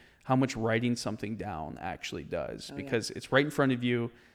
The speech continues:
Speaker 1: You did an action. You didn't just think about it. You
Speaker 2: Mm-hmm.
Speaker 1: physically wrote it down.
Speaker 2: Totally.
Speaker 1: You're reviewing. You're like, "Oh, I did this well. Let's keep doing that. I could work better on that." And then you become intentional
Speaker 2: Mm-hmm.
Speaker 1: with how you're going to change.
Speaker 2: Yeah.
Speaker 1: So,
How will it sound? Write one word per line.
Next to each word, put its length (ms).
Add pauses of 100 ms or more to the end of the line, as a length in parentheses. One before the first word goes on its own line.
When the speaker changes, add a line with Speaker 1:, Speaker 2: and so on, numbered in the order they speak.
(120)
Speaker 1:
You 160
did 160
an 140
action. 500
You 140
didn't 160
just 180
think 200
about 240
it. 100
You 140
Speaker 2:
Mm-hmm. 100
Speaker 1:
physically 380
wrote 200
it 80
down. 460
Speaker 2:
Totally. 360
Speaker 1:
You're 140
reviewing. 640
You're 80
like, 180
"Oh, 140
I 80
did 200
this 220
well. 360
Let's 120
keep 220
doing 180
that. 300
I 100
could 140
work 160
better 180
on 160
that." 220
And 80
then 100
you 80
become 300
intentional 720
Speaker 2:
Mm-hmm. 340
Speaker 1:
with 140
how 160
you're 180
going 220
to 40
change. 600
Speaker 2:
Yeah. 80
Speaker 1:
So, 320